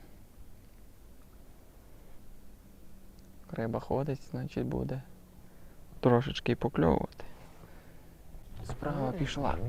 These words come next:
положила. Так.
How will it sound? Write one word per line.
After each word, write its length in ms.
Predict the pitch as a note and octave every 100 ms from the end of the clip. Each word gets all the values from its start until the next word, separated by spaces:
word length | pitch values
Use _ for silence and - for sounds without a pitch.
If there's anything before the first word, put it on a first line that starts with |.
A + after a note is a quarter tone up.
| G#2+
положила. 600 | C#3+ D3+ D3 C3+ - - - - - - - - - - - -
Так. 520 | - D3+ G3+ - -